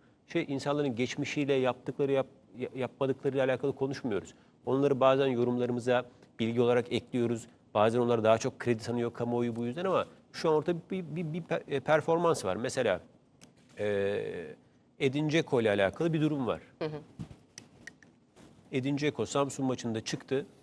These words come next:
Speaker 1: Maç döndü mü? Dönmedi. Ertesi sonra Başakşehir maçında, bir hafta sonra Başakşehir maçında doksan dakika sahadaydı. Maç döndü mü? Doksan artılarda gol geldi, maç döndü. Gaziantep maçı deplasmandasın, sıfır sıfır, sekseninci dakikaya girdin.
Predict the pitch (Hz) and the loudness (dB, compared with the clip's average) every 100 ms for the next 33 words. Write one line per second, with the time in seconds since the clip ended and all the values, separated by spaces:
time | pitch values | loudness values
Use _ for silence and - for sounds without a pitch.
0 | - - _ - 127 139 139 143 139 120 | -20 -20 _ -4 -2 0 6 6 6 2
1 | 143 - - _ _ _ _ - 113 107 | 0 -4 -18 _ _ _ _ -6 0 2
2 | 92 82 85 - _ _ _ _ - 123 | 0 -6 -10 -20 _ _ _ _ -2 0
3 | 123 123 143 135 131 127 117 - 139 - | 0 -4 -6 0 2 4 2 0 -2 -2
4 | 139 127 120 123 120 113 107 - _ - | -2 -2 -4 -2 2 2 2 -10 _ 0
5 | 208 156 - 113 117 110 127 139 143 131 | 4 4 4 -2 0 0 0 -2 0 -2
6 | 123 120 107 107 131 131 123 104 - 120 | -2 -4 -2 -2 0 0 0 -2 2 4
7 | 120 139 113 135 - - _ - 113 117 | 8 8 6 0 -4 -20 _ -2 0 0
8 | - 135 143 131 139 143 - _ - 117 | 2 2 4 2 0 -2 -10 _ -2 -2
9 | - 135 123 - 117 117 117 120 117 110 | 2 4 4 4 2 2 4 4 4 2
10 | 113 113 98 - 92 - - _ - - | 2 -2 -2 -4 -8 -8 -18 _ -20 -20
11 | - - _ - - - 117 117 127 147 | -20 -20 _ -20 -20 -2 4 6 6 2
12 | 143 135 131 - 117 117 135 123 135 131 | 2 -2 -2 -2 -4 -2 -2 -2 -2 -2
13 | 127 - 123 - - 127 - - 120 - | -2 -4 -8 -10 -8 -8 -6 -6 -6 -6
14 | 117 - 135 127 123 120 135 131 123 107 | -6 -4 -4 0 -2 0 0 2 2 0
15 | 143 | -6